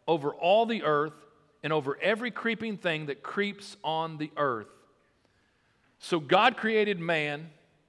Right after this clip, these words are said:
in his own image. In the image of God, he created him,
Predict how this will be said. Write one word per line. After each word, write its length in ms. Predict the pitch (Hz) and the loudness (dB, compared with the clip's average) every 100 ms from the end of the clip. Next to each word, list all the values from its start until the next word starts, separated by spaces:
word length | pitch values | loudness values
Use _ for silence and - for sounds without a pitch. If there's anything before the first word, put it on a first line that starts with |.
| _ 151 | _ -6
in 100 | 151 | -6
his 160 | 143 | -2
own 220 | 156 156 | 0 0
image. 580 | 156 160 127 107 - - - - - _ _ _ _ _ _ _ _ _ _ _ _ _ _ _ _ _ _ _ | -2 -4 -6 -12 -14 -14 -18 -20 -20 _ _ _ _ _ _ _ _ _ _ _ _ _ _ _ _ _ _ _
In 140 | 170 | -2
the 120 | 160 156 | -2 0
image 320 | 214 254 226 | 0 0 -2
of 140 | 233 | -4
God, 420 | 147 156 147 160 139 | 4 4 6 2 0
he 160 | 202 | -6
created 540 | - 196 185 190 185 170 | -4 -4 -2 0 -2 -6
him, 560 | - 220 143 120 135 | -6 -6 -4 -8 -14